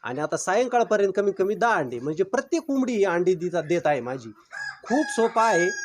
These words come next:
कमी खर्चात. हे दादा सांगतील तुम्हाला की बाबा, मी त्यांना सांगितलं, त्यांनी विचारलं मला खाद्याचं नियोजन कसं, तर त्यांच्यासमोर सांगितलं, सकाळी एक किलो खाद्य टाकतो पन्नास कोंबड्यांना आणि संध्याकाळी एक किलो विकतचं खाद्य टाकतो, म्हणजे शंभर रुपयामध्ये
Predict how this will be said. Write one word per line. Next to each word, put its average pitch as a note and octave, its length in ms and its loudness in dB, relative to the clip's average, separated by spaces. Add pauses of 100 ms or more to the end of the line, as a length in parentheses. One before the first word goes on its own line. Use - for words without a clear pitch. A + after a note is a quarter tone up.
(140)
कमी A#3+ 260 0
खर्चात. F3+ 360 0
हे E3+ 80 -2
दादा G3+ 300 2
सांगतील E3+ 400 -2
तुम्हाला F3 340 0 (400)
की G#3 80 -4
बाबा, A3 160 4
मी A3+ 120 2
त्यांना A#3 280 0
सांगितलं, G#3 380 0
त्यांनी A3+ 280 0
विचारलं G#3 380 2
मला - 260 2
खाद्याचं D3 400 -4
नियोजन D3 300 -2
कसं, C#3+ 280 -6 (320)
तर D#3 40 -10
त्यांच्यासमोर A3 560 -2
सांगितलं, F3+ 400 0
सकाळी F#3+ 360 0
एक A#3 120 -4
किलो A#3+ 220 2
खाद्य D3+ 220 -2
टाकतो D3+ 280 -2
पन्नास D#3 340 -2
कोंबड्यांना D#3+ 400 -2
आणि F3 120 -4
संध्याकाळी F3 440 0
एक F#3+ 140 -2
किलो F#3 180 4
विकतचं A#3 380 -2
खाद्य A#2+ 220 -12
टाकतो, A2 340 -12 (300)
म्हणजे D3 240 -2
शंभर B3 320 2
रुपयामध्ये F#3 600 0